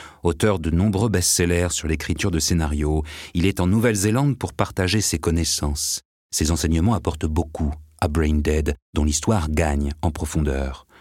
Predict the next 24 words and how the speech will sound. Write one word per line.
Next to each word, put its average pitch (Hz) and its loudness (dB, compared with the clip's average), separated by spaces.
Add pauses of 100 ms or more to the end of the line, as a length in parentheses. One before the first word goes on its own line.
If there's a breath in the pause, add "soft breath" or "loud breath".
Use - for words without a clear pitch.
(360 soft breath)
Trauma 76 2
d'enfance, 78 -2 (440)
passé 76 2
mystérieux, 78 0 (380 loud breath)
relations 85 2
plus 87 -2
complexes 98 0
entre 80 0
les 80 2
personnages, 87 0 (260 loud breath)
autant 123 0
d'ingrédients 107 0
piochés 151 0
dans 113 0
les 90 2
conférences 117 0
de 92 2
Robert 92 2
McKee 80 0 (160)
venant 104 4
apporter 107 -2
une 98 2
nouvelle 123 2
dimension 95 0